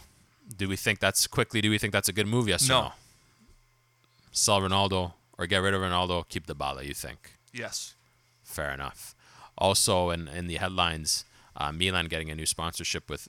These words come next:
Speaker 1: B M W, so getting a little bit of money there.
Speaker 2: Kumbulla actually got hurt during qualifiers, so he's out for three months. The injury crisis at Roma continues,
Speaker 1: Yeah,
Speaker 2: everybody.
Speaker 1: Roma has an injury crisis.
Speaker 2: But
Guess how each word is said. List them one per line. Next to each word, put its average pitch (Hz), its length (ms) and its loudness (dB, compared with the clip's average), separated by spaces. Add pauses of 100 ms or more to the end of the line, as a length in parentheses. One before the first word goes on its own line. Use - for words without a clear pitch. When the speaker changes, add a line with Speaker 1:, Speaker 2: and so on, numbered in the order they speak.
Speaker 1:
B 80 120 -6
M 73 120 -8
W, 80 420 -4 (500)
so - 140 -12
getting 76 200 -8
a 69 60 -10
little 78 160 -8
bit 73 140 -6
of 69 80 -8
money 73 200 -8
there. 80 360 -2 (320)
Speaker 2:
Kumbulla 131 520 -2
actually 117 360 0
got 101 220 -4
hurt 113 200 -8
during 107 200 -14
qualifiers, 113 640 -4
so - 340 -10
he's 104 160 -12
out 107 140 -6
for 104 100 -12
three 104 200 -12
months. 101 460 -10 (260)
The 202 120 0
injury 185 220 4
crisis 175 400 8
at 147 100 4
Roma 143 260 2
continues, 123 540 -2
Speaker 1:
Yeah, 104 80 -2
Speaker 2:
everybody. 78 340 -4
Speaker 1:
Roma 90 200 -2
has 95 140 -4
an 92 80 -6
injury 98 220 -2
crisis. 101 400 0
Speaker 2:
But 190 300 6